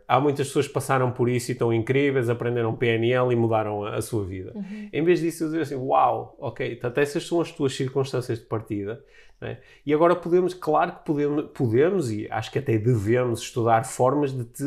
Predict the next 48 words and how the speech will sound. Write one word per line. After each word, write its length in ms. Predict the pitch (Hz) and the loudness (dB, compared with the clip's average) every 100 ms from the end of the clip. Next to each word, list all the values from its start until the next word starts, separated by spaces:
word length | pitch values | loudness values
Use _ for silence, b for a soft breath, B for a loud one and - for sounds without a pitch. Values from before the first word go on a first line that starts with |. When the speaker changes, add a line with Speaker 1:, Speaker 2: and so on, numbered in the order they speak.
| 156 | 0
Speaker 1:
ajudar 640 | 151 131 131 120 120 147 - | 0 -2 0 4 4 4 2
a 60 | 151 | 2
lidar 560 | 147 143 131 127 151 | 2 2 0 0 -2
com 80 | 139 | -4
estas 220 | 135 135 | -4 -6
circunstâncias. 640 | 131 117 117 - 95 92 87 | -6 -6 -6 -4 -6 -6 -12
Speaker 2:
Uhum. 60 | - B B - | -18 B B 0
Speaker 1:
Mas 120 | 139 | 2
vamos 220 | 185 202 | 2 2
também 300 | - 175 139 | 2 2 2
refletir 640 | 123 127 151 143 143 151 127 | 2 -2 -2 -2 0 0 0
a 60 | |
sério 420 | 117 - 104 101 | -2 -2 -2 -2
sobre 420 | 117 - 151 160 170 B B B | -4 4 6 8 4 B B B
o 80 | - | -6
que 160 | 135 190 | 0 0
é 20 | |
que 100 | 185 | 0
faz 400 | - - - 185 | -6 -6 -4 -4
com 180 | - 185 | -4 -4
que 220 | 180 175 - _ _ _ _ - | -6 -12 -16 _ _ _ _ 0
tantas 340 | 165 170 170 | 2 2 -2
pessoas 320 | - 165 165 | -6 -2 -2
tenham 240 | 165 170 165 | -2 -4 -2
que 80 | 170 | -2
lidar 220 | 156 156 | -4 -4
com 120 | 156 | -6
circunstâncias 680 | 147 147 151 143 151 147 147 | -6 -6 -6 -8 -8 -8 -10
como 240 | 147 - | -8 -6
estas. 320 | 156 - 214 202 | -6 -6 -4 -6
Speaker 2:
Certo. 240 | - - | -8 -16
Speaker 1:
Né? 120 | 117 117 B B B | -14 -14 B B B
Speaker 2:
Certo. 180 | 208 B | -20 B
Speaker 1:
E 80 | 147 | -2
eu 120 | 151 156 | 2 4
acho 180 | 151 | 2
que 280 | - 147 131 - | -2 -4 -4 -2
a, 80 | 131 | -2
a, 300 | - 135 135 | 0 -2 2
agora, 280 | 139 147 | 4 4
agora 180 | 135 143 | 4 4
estou 160 | 143 143 | 4 4
aqui 220 | 135 131 | 4 2
assim 240 | 131 139 | 2 2
a 40 | 123 | 0
fazer 200 | 123 120 | -2 -4
um, 320 | 120 113 | -2 -2
um, 60 | 113 | -6